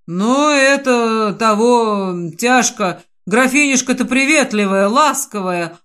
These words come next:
а это вроде и говорит по-доброму, и по батюшке величает,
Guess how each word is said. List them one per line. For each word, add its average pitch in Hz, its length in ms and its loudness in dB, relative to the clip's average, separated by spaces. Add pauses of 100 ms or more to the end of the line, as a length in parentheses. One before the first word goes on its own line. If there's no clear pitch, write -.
(140)
а 196 220 0
это 254 340 0
вроде 262 440 -2
и - 20 -6
говорит 285 720 0
по-доброму, 214 920 2
и 190 80 0
по 190 200 -2
батюшке 247 640 -2
величает, 202 800 -2